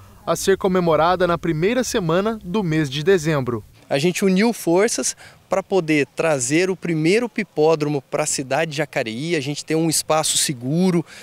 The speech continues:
Speaker 2: respeitando toda a vizinhança, respeitando os espaços privados e públicos, mas também inserindo dentro da rede municipal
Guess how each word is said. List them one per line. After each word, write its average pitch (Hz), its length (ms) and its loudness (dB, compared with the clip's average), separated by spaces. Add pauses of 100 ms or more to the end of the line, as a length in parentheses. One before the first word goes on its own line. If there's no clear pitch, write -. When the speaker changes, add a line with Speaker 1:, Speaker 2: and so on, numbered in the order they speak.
(120)
Speaker 2:
respeitando 180 720 0
toda 180 280 0
a 170 40 2
vizinhança, 147 800 0
respeitando 156 840 -2 (280)
os 151 160 -2
espaços 151 720 -2 (320)
privados 185 840 0
e 180 140 2
públicos, 240 680 0 (260)
mas 208 280 -2
também 214 520 2 (520)
inserindo 240 800 0
dentro 202 340 -2
da 175 120 -2
rede 170 280 -2
municipal 151 680 -2